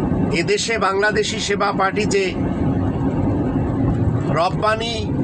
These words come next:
প্ল্যানকে, নিজামে রব্বানিকে, রব্বানি সিস্টেমকে কায়েম করার লক্ষ্যে, প্রতিষ্ঠিত করার লক্ষ্যে কাজ করে চলেছে, যাদের বিরুদ্ধে সবচেয়ে বেশি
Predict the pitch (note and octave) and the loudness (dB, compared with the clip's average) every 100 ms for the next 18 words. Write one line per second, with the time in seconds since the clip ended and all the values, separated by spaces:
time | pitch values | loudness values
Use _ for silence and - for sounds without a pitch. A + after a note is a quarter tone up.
0 | - E3 G#3 A#3+ A3 F3 C3+ - B2+ - | 0 2 2 0 0 0 0 0 0 0
1 | - - - - - - D#3+ E3 G3+ G#3 | 2 2 2 2 2 2 2 2 0 0
2 | G#3+ F#3 G3+ F3 A#3 B3 - - B2 - | 0 0 -2 0 2 0 -2 -2 0 0
3 | - - - - - - - D#3+ F#3 E3+ | 2 2 2 2 2 2 2 2 0 0
4 | G#3+ G3+ - A#3 - B3 A#3+ G#3+ G#3 F3+ | 0 0 -2 -4 -2 0 0 0 0 0
5 | D3+ C3 - - - - F3 A3+ A#3+ A#3 | 0 0 0 0 0 2 0 0 0 0
6 | A3 G#3+ G3 G#3+ - G3+ C#3 - - - | 2 2 2 0 2 0 0 0 0 0
7 | - - E3 F#3+ G#3 B3+ - - A#3 A3 | 0 0 2 2 2 0 0 0 0 0
8 | A3+ G3 G3 F#3 G#3 - G3+ F#3+ F#3 F#3+ | 0 2 0 0 0 0 0 0 0 0
9 | - G3 F#3 F#3 F3+ F#3 F3 E3+ - - | 2 2 2 2 2 2 0 0 0 0
10 | - - - - - - - - - - | 0 0 0 0 0 0 0 0 2 2
11 | - - C#3 D3+ E3+ F3+ F#3+ E3 G3 A3 | 2 0 2 2 2 2 0 2 2 2
12 | G3+ F#3 - A3 - G#3+ G3+ F3+ F#3 F#3 | 2 0 0 0 0 2 4 2 0 -2
13 | E3 | -2